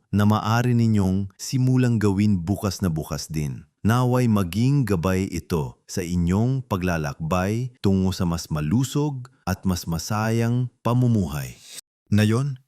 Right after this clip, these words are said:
mayroon po ba kayong sariling karanasan o iba pang payo tungkol sa pag-inom ng tubig o sa mga morning habits? Ibahagi niyo po sa amin sa comment section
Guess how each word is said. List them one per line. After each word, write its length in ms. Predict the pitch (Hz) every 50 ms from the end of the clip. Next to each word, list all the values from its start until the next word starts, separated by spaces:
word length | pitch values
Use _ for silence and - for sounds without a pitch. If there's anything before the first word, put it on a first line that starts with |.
| _ _
mayroon 360 | - 104 107 107 101 90 82
po 120 | - 87
ba 160 | 82 76 76 69
kayong 240 | 76 73 71 69
sariling 480 | 67 - - 85 80 76 82 104 110 113
karanasan 680 | - 139 135 135 131 123 104 95 - 76 67 67 67 -
o 80 | - 110
iba 240 | 110 98 107 104 -
pang 160 | 104 92 -
payo 400 | 87 78 73 71 69 71 71 - _ -
tungkol 320 | 104 98 90 123 120 113
sa 80 | - -
pag-inom 400 | - 110 98 98 101 104 101 101
ng 160 | 98 95 101
tubig 480 | - 120 101 82 80 71 69 76 - _ -
o 80 | - 104
sa 160 | 98 - 120
mga 200 | 110 107 110 110
morning 360 | 110 110 110 110 110 110 104 101
habits? 520 | 95 82 65 62 64 - - - - - _ _ _ _ -
Ibahagi 400 | 107 101 107 104 113 113 110 113
niyo 80 | 117 107
po 120 | - 107
sa 200 | 101 - 104 95
amin 320 | 92 80 69 65 65 65
sa 160 | - - - -
comment 320 | - 101 98 90 90 85
section 480 | - - 90 80 - - 80 69 67